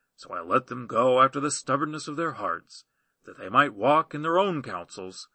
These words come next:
Oh, that my people would listen to me, that Israel would walk in my ways.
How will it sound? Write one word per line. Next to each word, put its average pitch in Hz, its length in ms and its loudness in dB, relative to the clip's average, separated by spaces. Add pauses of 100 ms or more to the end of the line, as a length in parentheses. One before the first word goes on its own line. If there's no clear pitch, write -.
(480)
Oh, 185 520 2
that 180 160 -2
my 170 180 2
people 151 460 -6
would 151 160 -4
listen 131 420 -6
to 85 60 -20
me, 101 300 -14 (680)
that 92 140 -12
Israel 127 400 -2
would 127 180 -6
walk 101 400 -6
in 92 80 -16
my 101 180 -6
ways. 85 600 -10